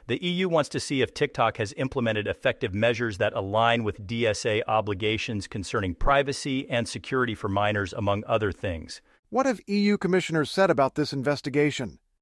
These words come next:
Speaker 1: Margrethe Vestager has emphasized online user safety in Europe as a core concern, while Thierry Breton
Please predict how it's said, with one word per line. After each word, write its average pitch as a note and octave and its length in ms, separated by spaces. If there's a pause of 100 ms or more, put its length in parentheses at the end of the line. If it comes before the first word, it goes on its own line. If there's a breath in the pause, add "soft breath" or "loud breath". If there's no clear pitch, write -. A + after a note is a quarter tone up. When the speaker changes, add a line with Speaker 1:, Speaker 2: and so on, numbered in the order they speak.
Speaker 1:
Margrethe D3 340
Vestager C3+ 460
has D3+ 380
emphasized C3 720
online C3 400
user A#2 260
safety A2 420
in G2 120
Europe G#2 340
as A2 180
a G2+ 80
core C3+ 460
concern, G2 640
while G2+ 160
Thierry A#2+ 340
Breton A2 680